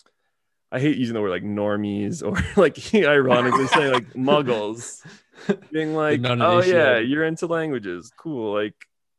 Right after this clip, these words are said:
Speaker 1: and then that's that. Like, they don't, like, kinda dive deep into it, where I feel like maybe the guy that wrote that guide, Cody, he,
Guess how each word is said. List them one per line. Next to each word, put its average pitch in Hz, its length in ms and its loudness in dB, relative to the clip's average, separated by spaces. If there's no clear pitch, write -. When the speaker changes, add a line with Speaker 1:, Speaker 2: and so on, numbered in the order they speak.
Speaker 1:
and 127 160 -6
then 127 140 -2
that's 117 340 -4
that. 101 540 0
Like, 117 220 -2
they 127 220 -4
don't, 127 260 -4
like, 101 280 -6
kinda 113 260 -4
dive 107 580 -4
deep 113 380 -10
into 127 480 -2
it, 87 260 -4
where 131 160 0
I 131 100 2
feel 143 220 -2
like 120 240 -2
maybe 127 220 -4
the 113 120 -6
guy 113 260 0
that 110 160 0
wrote 107 220 -2
that 107 220 -4
guide, 107 360 -2
Cody, 92 500 -8
he, 131 300 -8